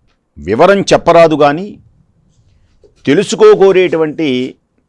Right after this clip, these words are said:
నాబోటి వారికి, మిత్రులకు చెప్పచ్చు. ఏ జపమైనా, ఏ పుణ్యమైనా ఎవరికి పడితే వాళ్ళకి చెప్పకూడదు, మిత్రులకు చెప్పచ్చు.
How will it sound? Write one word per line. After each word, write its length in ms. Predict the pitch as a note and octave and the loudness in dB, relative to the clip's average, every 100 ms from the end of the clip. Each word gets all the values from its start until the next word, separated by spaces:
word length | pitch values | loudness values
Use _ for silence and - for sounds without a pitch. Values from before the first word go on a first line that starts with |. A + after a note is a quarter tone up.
| _ | _
నాబోటి 520 | F2 F#2 C#3 E3+ F#3+ | -8 -2 0 0 0
వారికి, 380 | F#3 E3+ D#3 D3+ | 2 0 0 -4
మిత్రులకు 520 | A#2 A#2+ - F3+ F3+ | -6 -8 -8 -6 -6
చెప్పచ్చు. 680 | D3+ A#2+ - F#2+ - _ _ _ _ _ - | -6 -8 -8 -14 -18 _ _ _ _ _ -14
ఏ 180 | G2+ D3 | -6 -6
జపమైనా, 680 | C#3 D3+ E3+ E3 D#3 D#3 E3 | -2 -2 -2 -4 -8 -8 -10
ఏ 220 | A2 C3 | -6 -6
పుణ్యమైనా 640 | D3+ D3+ D#3 D3+ D3+ D#3 E3 | -6 -10 -8 -8 -8 -10 -8
ఎవరికి 360 | G#2 C3+ D#3 | -6 -6 -6
పడితే 280 | D3+ C#3+ D#3 | -8 -8 -6
వాళ్ళకి 340 | D3 C3+ G#2 | -6 -6 -8
చెప్పకూడదు, 500 | - C#3+ B2+ F#2+ E2 E2 | -8 -6 -8 -8 -14 -16
మిత్రులకు 460 | F#2+ - F#3+ G3 | -16 -10 -8 -8
చెప్పచ్చు. 500 | D3+ - A2+ - - | -8 -10 -10 -18 -20